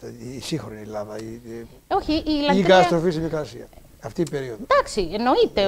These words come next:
Speaker 2: ότι
Speaker 1: ναι, ναι.
Speaker 2: έχω, το, όταν έχω το χρόνο, μου αρέσει να διαβάζω τα πάντα, αλλά η αγάπη μου είναι αυτή η εποχή.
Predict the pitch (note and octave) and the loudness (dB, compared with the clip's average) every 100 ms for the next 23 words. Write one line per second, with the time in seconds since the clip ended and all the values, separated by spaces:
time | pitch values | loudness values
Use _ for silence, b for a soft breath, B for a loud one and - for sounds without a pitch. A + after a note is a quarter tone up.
0 | F3+ F#3+ F#3 G3 A3+ B3 F#3+ F#3+ - F2+ | 0 -2 0 4 4 4 2 0 -2 -14
1 | - - - - - - G#3 G3+ G3 E3+ | -18 -20 -20 -20 -10 -4 -2 -2 -4 -8
2 | _ - A#3 D4+ D4 D4 B3+ - D#4 F#4 | _ -10 -4 0 0 -2 -2 0 2 2
3 | G4 G4 F#4+ F4 G4 G4 E4 E4 F4+ E4+ | 0 0 0 -2 -4 -6 -4 -2 -2 0
4 | F4+ E4+ C#4+ G#3+ G#3+ A3 G#3+ b b b | 2 2 2 2 2 2 0 b b b
5 | - B3+ C4 B3 C#4+ G4 F#4+ G4+ A4 G#4+ | -6 2 4 10 8 8 2 2 2 0
6 | - C4+ D4+ D4+ D4+ B3+ G#3+ F#3+ F#3+ F#3+ | -6 -2 -2 2 2 4 4 2 -4 -4
7 | F3 | -4